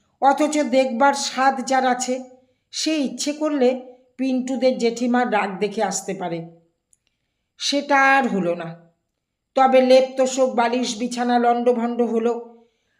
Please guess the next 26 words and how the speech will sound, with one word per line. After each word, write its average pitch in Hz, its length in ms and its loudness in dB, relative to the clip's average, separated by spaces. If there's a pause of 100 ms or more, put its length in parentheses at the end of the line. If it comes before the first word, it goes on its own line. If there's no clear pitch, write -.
বাড়ির 269 460 2
মহিলারা 262 640 4
চেঁচিয়ে 269 560 0
বাড়ি 240 280 2
মাথায় 254 340 -2
করতে 247 340 -2
লাগলেন। 240 540 0 (840)
আর 277 200 2 (180)
বলবো 240 480 4
কি 320 200 0
আশ্চর্য 302 680 -2
কথা, 233 640 -2 (300)
কলমটা 240 580 2
শেষ 254 340 -2
পর্যন্ত 269 600 -2
সত্যি 254 520 -2
পাওয়াই 254 460 4
গেল। 160 300 0 (920)
"পাওয়া 285 320 6
গেছে, 330 400 2
পাওয়া 285 320 2
গেছে, 302 600 -2 (520)
কোথায় 294 420 2
ছিল, 320 320 4
কোথায় 294 440 0
পেলি?" 285 600 -2